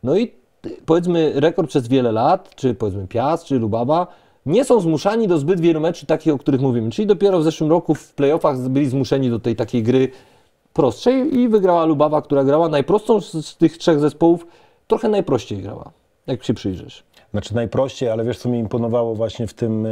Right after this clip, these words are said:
Speaker 2: finale? E, bardzo szybki doskok po stracie,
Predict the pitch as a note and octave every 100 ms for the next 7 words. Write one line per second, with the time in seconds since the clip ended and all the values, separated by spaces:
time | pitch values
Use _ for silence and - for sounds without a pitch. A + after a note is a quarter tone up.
0 | A2 A2 G#2+ G2 A#2 A2+ A2+ B2+ C#3 -
1 | _ - G#2+ A2 G2+ F#2 A#2+ B2 B2 G#2
2 | A2+ G#2 - C#3 - - A#2+ G#2+ B2 -
3 | A2+ - A2+ - A#2 A#2 - D3